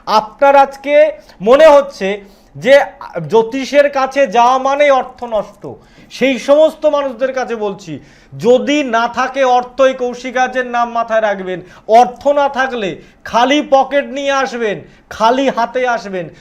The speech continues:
যখন আপনার পকেট শেষ, আপনার ব্যাংক ব্যালেন্স শেষ, তখন আপনি কৌশিকাজের নাম মাথায় রাখবেন। কৌশিকার্য আমি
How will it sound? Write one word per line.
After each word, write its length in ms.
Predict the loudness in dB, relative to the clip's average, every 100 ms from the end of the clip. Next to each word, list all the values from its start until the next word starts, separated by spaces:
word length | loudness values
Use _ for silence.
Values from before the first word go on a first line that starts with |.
| _
যখন 400 | -4 -2 0 0
আপনার 280 | 0 0 -4 -4
পকেট 360 | -4 -2 -4
শেষ, 420 | -4 2 2 2 -4 -12
আপনার 380 | -4 -2 0 -2
ব্যাংক 320 | 2 0 2
ব্যালেন্স 440 | 2 4 4 0 2
শেষ, 260 | 4 4 2 -14 _ _ 2
তখন 500 | 4 6 4 4 0 -6
আপনি 280 | -4 -4 -4
কৌশিকাজের 640 | -4 -6 -6 -4 -4 -4
নাম 240 | -6 -6 -6
মাথায় 320 | -6 -4 0
রাখবেন। 400 | 0 0 -4 -4 -10 _
কৌশিকার্য 680 | -4 -4 -4 -2 0 0 0
আমি 440 | 0 0 0 -2